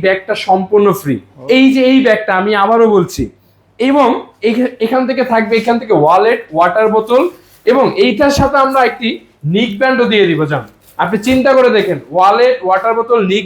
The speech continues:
Speaker 1: ব্যান্ড এবং একটি ব্যাগ, এবং সাথে আরো অ্যাকসেসরিজ কতগুলো হয় গিফট। আপনি আইটেমগুলো এবার একটু চিন্তা করে দেখেন কি কি ধরনের অফার আমরা Gadget and Gallery নিয়ে আসছি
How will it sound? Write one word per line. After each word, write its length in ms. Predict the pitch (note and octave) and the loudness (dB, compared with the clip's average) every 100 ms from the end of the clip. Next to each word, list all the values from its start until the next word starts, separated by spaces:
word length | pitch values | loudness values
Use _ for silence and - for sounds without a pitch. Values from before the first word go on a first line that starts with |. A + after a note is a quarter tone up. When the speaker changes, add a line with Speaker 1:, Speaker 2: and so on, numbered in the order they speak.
| F#3 | -2
Speaker 1:
ব্যান্ড 160 | C4 B3+ | -2 0
এবং 100 | A3 G#3+ | 0 0
একটি 160 | G3+ A3 D3 | -2 -6 -2
ব্যাগ, 220 | E3+ E3+ - - _ - | 0 0 -4 -14 _ -8
এবং 120 | G3+ B3+ B3 | -2 -2 0
সাথে 200 | A#3 B3+ F#3+ G#3+ | -2 0 0 0
আরো 120 | C4 | 2
অ্যাকসেসরিজ 520 | B3 A#3+ A3+ G3 D#3 - _ _ _ - | 0 -2 -6 -2 -4 -6 _ _ _ -4
কতগুলো 440 | G#3 G#3 A#3 A3+ G#3+ | -4 0 0 2 2
হয় 140 | F#3+ D#3 | 2 0
গিফট। 180 | D3 C#3 D#3 | -2 -4 -6
আপনি 120 | E3+ E3 | -4 -2
আইটেমগুলো 400 | E3+ F#3+ F#3+ F#3+ F#3+ | -2 -2 -2 0 2
এবার 120 | F#3+ | -2
একটু 120 | - - | -4 -10
চিন্তা 220 | A3 A3 A3+ | -8 -2 2
করে 120 | G#3 G3+ | 2 2
দেখেন 220 | F#3 A3+ - - _ _ - | 2 -2 -4 -14 _ _ -2
কি 80 | C#4+ C#4+ | 0 2
কি 80 | D#4 | 4
ধরনের 240 | D4+ D4+ C4 A3+ | 4 4 2 2
অফার 160 | B3+ A#3 | 0 -2
আমরা 140 | A#3+ G#3+ | -2 -4
Gadget 260 | F3 F#3+ G#3 G#3 | -4 -4 -4 -4
and 80 | F#3 | -4
Gallery 260 | F#3 F#3+ F3+ | 0 0 0
নিয়ে 120 | G#3 G#3 | 0 -2
আসছি 140 | - | -2